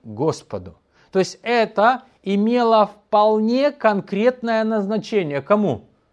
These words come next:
Господу. Это удивительно, понимаете? Что приношение, оно удивительно тем, что оно никогда не дается человеку. Оно дается Господу. А кого, подождите, Господь избрал, это уже другой вопрос.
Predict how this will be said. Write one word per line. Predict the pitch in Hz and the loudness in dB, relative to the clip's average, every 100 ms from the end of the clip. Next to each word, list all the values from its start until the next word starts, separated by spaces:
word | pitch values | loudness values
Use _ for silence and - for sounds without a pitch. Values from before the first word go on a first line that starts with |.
| _ _ _ | _ _ _
Господу. | 202 190 - 92 92 _ _ _ _ _ _ _ - | -6 -6 -8 -20 -20 _ _ _ _ _ _ _ -6
Это | 202 269 | 0 2
удивительно, | 294 320 294 - 107 95 _ | 2 0 0 -6 -16 -18 _
понимаете? | - 131 220 - 110 95 _ _ _ _ _ _ - | -12 -6 -6 -6 -16 -20 _ _ _ _ _ _ -6
Что | - | -2
приношение, | 202 233 226 226 220 - 320 294 160 120 - | 0 2 2 0 -2 -2 -2 -2 -4 -8 -10
оно | 165 240 | -4 -2
удивительно | 233 226 226 214 208 196 | 0 0 -2 -2 -4 -4
тем, | - 311 277 | -4 -4 -2
что | - | 0
оно | 208 220 | 2 0
никогда | 220 214 | 2 2
не | 214 208 | 2 2
дается | 190 - 175 | 0 0 -8
человеку. | - 185 175 147 101 - - _ _ _ _ - | -6 -2 -2 -2 -6 -12 -20 _ _ _ _ -6
Оно | 160 | -2
дается | 170 170 - 160 | 0 0 0 -4
Господу. | 123 175 190 - - 80 _ _ _ _ _ _ - | 0 4 4 2 -14 -20 _ _ _ _ _ _ -6
А | 170 | 0
кого, | 233 254 277 247 | 2 6 6 6
подождите, | 202 190 190 196 180 | 6 2 0 -2 -4
Господь | 170 190 - 220 214 | -2 -2 2 4 4
избрал, | 196 190 285 269 | 0 4 6 6
это | 226 | 2
уже | 202 | 0
другой | 240 311 247 | 2 4 4
вопрос. | 143 117 90 - | 2 -4 -8 -14